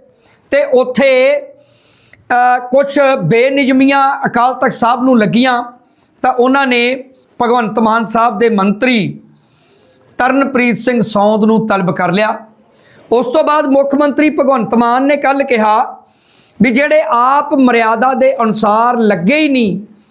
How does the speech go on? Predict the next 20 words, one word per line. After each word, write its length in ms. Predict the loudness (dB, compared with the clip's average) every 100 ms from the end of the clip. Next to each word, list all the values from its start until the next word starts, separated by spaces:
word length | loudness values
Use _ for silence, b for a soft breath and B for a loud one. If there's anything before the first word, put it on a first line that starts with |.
| -4
ਤੇ 100 | -4
ਚੱਲਦੇ 480 | -2 -2 -2 0 0
ਹੀ 60 | 0
ਨਹੀਂ, 280 | 0 -2 -6 -18 b b b b b -2
ਉਹ 220 | 2 2
ਸਾਨੂੰ 720 | 0 -2 0 2 2 0 -4 b b _ -4
ਤਲਬ 280 | -2 0 0
ਕਿਵੇਂ 220 | 0 0
ਕਰ 160 | -2
ਸਕਦੇ 420 | -2 -2 0 0 0
ਆ, 240 | -2 -8 B B 0
ਉਹ 180 | 2 0
ਸਵਾ-, 440 | -2 -2 -2 -4 0
ਉਹ 180 | 2 2
ਸਾਨੂੰ 380 | -2 -2 0 0
ਸਵਾਲ 280 | 0 0
ਕਿਵੇਂ 240 | -2 -2 -2
ਕਰ 140 | -4
ਸਕਦੇ 360 | -6 -10 -12
ਆ। 40 | -20